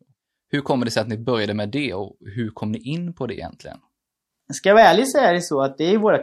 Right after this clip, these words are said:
Speaker 2: kunder som har ställt frågorna till oss. De har sagt så här: "Hur ska vi investera vår tid och våra pengar för att bättre förstå våra användare och kunder?"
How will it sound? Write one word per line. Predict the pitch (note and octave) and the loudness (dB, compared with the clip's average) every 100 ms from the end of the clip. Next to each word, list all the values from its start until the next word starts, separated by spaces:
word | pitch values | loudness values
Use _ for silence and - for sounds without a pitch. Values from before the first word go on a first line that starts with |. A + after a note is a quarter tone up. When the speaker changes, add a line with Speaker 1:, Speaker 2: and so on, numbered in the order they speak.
| - | -2
Speaker 2:
kunder | G3+ F#3 C3+ E3 D4+ | 0 0 0 0 0
som | - F#3+ | -2 -2
har | E3+ | -2
ställt | - D#3+ C#3+ C3 | -2 -4 -2 -4
frågorna | - - E3 C3 A#2+ B2+ B2+ | -10 -4 -2 0 -2 -2 -2
till | - F3 | 2 2
oss. | D3 A#2 - - | 2 -2 -10 -2
De | F#3 | 2
har | A#3+ | 4
sagt | F3+ - | 2 0
så | - | -2
här: | C3 | 0
"Hur | B2+ F#3+ | 2 2
ska | G#3 - F3 | 2 0 -2
vi | D#3+ | 0
investera | D3+ D3 C#3+ C#3+ C#3+ B2 | -2 -4 -6 -4 -2 -2
vår | A#2 F3+ A3 | 0 2 0
tid | - E3+ D#3+ D#3 - _ _ _ - | 0 -2 0 -2 -10 _ _ _ -8
och | A#2+ | -4
våra | E3 D#3+ B2 C3 | 0 2 2 2
pengar | - F3 C#3+ D3+ B2 | 2 0 0 -2 -2
för | - C3 | -2 -2
att | A#2+ - | -2 -2
bättre | C3+ - - A#2+ | -2 -2 -8 -6
förstå | A#2+ - F3+ E3 A#2 | -4 -4 0 2 2
våra | C3+ A2+ D#3 | 0 4 4
användare | D#3 C3 G#2 A2 F#3 E3 A#2 F2 | 6 4 2 0 0 0 -6 -8
och | F2+ | -10
kunder?" | - G#2 D2 | -8 -8 -10